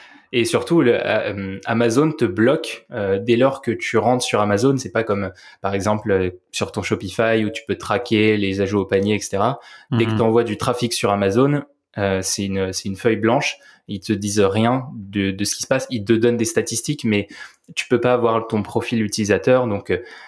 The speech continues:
Speaker 1: euh, pendant un moment,
Speaker 2: Mhm.
Speaker 1: j'essayais de mettre, euh, des espèces de, de, de pages en, entre les deux pour, euh, avec un petit pixel pour récupérer ce pixel sur Facebook. Mais bref, c'était pas, c'était pas la, c'était pas très agréable à faire et c'était pas, ça marchait pas très bien.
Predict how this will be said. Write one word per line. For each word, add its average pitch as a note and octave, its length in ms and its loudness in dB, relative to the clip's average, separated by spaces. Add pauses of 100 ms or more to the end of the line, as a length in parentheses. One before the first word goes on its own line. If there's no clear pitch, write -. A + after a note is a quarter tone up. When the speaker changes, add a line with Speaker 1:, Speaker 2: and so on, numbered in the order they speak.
(120)
Speaker 1:
euh, F#2+ 160 0
pendant G2 260 -2
un G2+ 60 -4
moment, G2+ 340 0
Speaker 2:
Mhm. G#2 60 0
Speaker 1:
j'essayais G#2 400 -2
de G2+ 100 0
mettre, G2+ 360 0
euh, F#2 160 2 (340)
des G#2 100 -4
espèces G2+ 380 0
de, F#2+ 580 -2
de, G2 380 -6 (380)
de A2+ 60 2
pages A2+ 480 2 (160)
en, G#2 80 -4
entre A2 460 2
les A2+ 160 4
deux A#2+ 280 4
pour, G2+ 240 0
euh, F#2+ 220 2 (220)
avec G2+ 260 0
un G#2 100 2
petit G#2 160 -4
pixel A#2 480 0
pour A2 140 -4
récupérer G#2+ 480 2
ce A2 140 -8
pixel - 360 -2
sur G#2 160 -4
Facebook. A2 440 -2 (420)
Mais A2+ 80 -2
bref, A#2 220 0
c'était - 280 -10
pas, A#2 300 2
c'était G#2 220 -4
pas A#2 120 0
la, G2+ 320 4
c'était G2 200 -6
pas A2 160 0
très G#2 360 -4
agréable G2+ 420 2
à F#2+ 40 4
faire G#2+ 300 2
et G2 60 0
c'était F#2+ 180 -8
pas, F#2+ 340 0
ça G2 100 -8
marchait F#2+ 220 -6
pas G#2 120 -2
très - 160 -12
bien. A2 200 -2